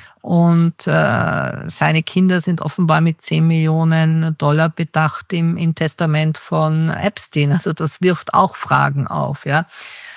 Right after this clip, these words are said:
Äh, daher, ähm, Epstein jetzt nicht nur als ein, äh, ein Sexualverbrecher s-, und ein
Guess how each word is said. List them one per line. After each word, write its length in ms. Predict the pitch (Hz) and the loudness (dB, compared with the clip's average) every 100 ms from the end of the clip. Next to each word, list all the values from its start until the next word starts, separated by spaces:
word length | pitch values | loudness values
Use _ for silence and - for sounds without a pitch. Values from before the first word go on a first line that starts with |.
| - - | -20 -6
Äh, 500 | 165 160 160 160 160 - - | -2 2 4 4 2 -4 -2
daher, 500 | 170 160 165 165 - - | 2 4 6 4 2 0
ähm, 600 | 160 160 160 156 156 - _ _ _ _ _ _ - - - | 2 4 2 2 -2 -6 _ _ _ _ _ _ -14 -12 -2
Epstein 540 | 170 160 - - 180 | 0 0 -4 -2 0
jetzt 220 | 160 147 - | 0 -2 -4
nicht 320 | 175 - - | -6 -6 -4
nur 240 | 165 160 | 0 0
als 380 | 156 151 151 - | 0 0 -2 -6
ein, 440 | 165 156 151 151 | -4 -2 0 -2
äh, 540 | - 90 87 90 - - - | -4 -8 -8 -6 -8 -8 -10
ein 160 | - 160 | -4 -4
Sexualverbrecher 1600 | 147 160 - 156 143 170 170 - 190 160 160 156 - 196 214 240 - | -2 -6 -2 2 4 4 0 -2 -2 0 0 -2 0 4 4 2 -8
s-, 400 | - - - - | -14 -14 -14 -6
und 220 | 156 147 | -4 -2
ein 320 | 156 147 143 | -2 0 -2